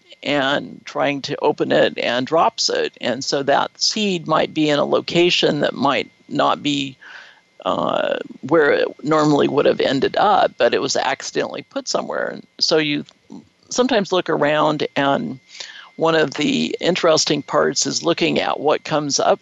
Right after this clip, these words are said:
from that seed, because if you, if that seed was dropped into a container of environmental, you know, other, uh, soils that are for more of the container type, uh, plants,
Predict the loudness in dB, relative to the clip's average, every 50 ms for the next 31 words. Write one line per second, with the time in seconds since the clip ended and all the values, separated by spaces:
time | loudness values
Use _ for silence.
0 | _ -6 -6 -4 -4 -2 -4 -6 -6 -6 -4 -4 -2 0 0 0 0 0 -2 -2
1 | -4 -4 -2 0 2 0 2 2 -2 -4 -4 -6 -6 -6 -6 -6 -8 -14 _ _
2 | -6 -4 0 2 2 2 2 2 2 2 4 2 2 2 0 0 0 0 0 -2
3 | 0 2 2 2 2 0 _ -4 -4 -4 -4 -4 -4 -2 -2 -2 -2 -2 -2 -4
4 | -4 -4 -2 -2 0 0 2 0 0 0 -2 -2 -4 -8 -12 -20 -20 -20 -20 -20
5 | -20 -20 -14 -4 0 2 4 4 4 2 -2 -6 -8 -8 -4 -2 0 0 2 2
6 | 2 2 2 0 0 0 0 0 0 -2 -2 -6 -10 -12 -16 _ _ _ _ _
7 | -20 -16 -10 -6 -2 0 0 2 2 4 2 4 4 2 2 2 0 -2 -4 -6
8 | -8 -14 -12 -8 -4 -2 -2 -2 -2 -4 -6 -8 -6 -4 -2 0 2 4 4 4
9 | 4 4 4 4 2 2 0 -4 -4 -2 0 0 0 2 2 0 0 0 -4 -8
10 | -6 -6 -4 -4 -2 -4 -2 0 0 0 0 0 0 -2 -2 -2 -2 -4 -4 -4
11 | -4 0 0 0 2 2 2 2 2 0 -2 -2 -2 _ _ _ _ _ _ _
12 | -4 -2 -2 -2 -2 _ -4 0 2 2 2 2 2 0 -2 -6 -10 -10